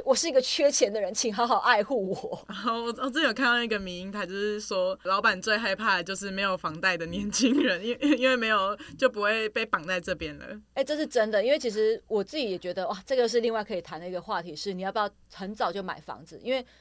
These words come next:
Speaker 1: 我确实有遇过有一些朋友，他早早就买了房子，因为婚结的比较早，可是那个房贷其实限制了他换工作的可能性。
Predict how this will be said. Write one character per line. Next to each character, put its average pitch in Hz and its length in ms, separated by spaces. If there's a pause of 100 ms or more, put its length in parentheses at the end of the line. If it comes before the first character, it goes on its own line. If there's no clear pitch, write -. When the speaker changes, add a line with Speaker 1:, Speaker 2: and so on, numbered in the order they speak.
(100)
Speaker 1:
我 220 120
确 294 220
实 247 140
有 208 120
遇 226 140
过 220 220
有 170 180
一 170 40
些 202 140
朋 180 260
友， 185 220
他 269 160
早 214 280
早 247 180
就 240 120
买 185 180
了 151 80
房 156 240
子， - 140
因 202 80
为 214 220
婚 240 220
结 202 160
的 175 60
比 160 100
较 165 200
早， - 240 (380)
可 226 100
是 233 120
那 294 80
个 277 120
房 190 240
贷 208 160
其 190 140
实 185 80
限 220 280
制 208 140
了 175 100
他 185 180
换 190 300
工 180 180
作 185 160
的 156 100
可 - 240
能 117 200
性。 - 240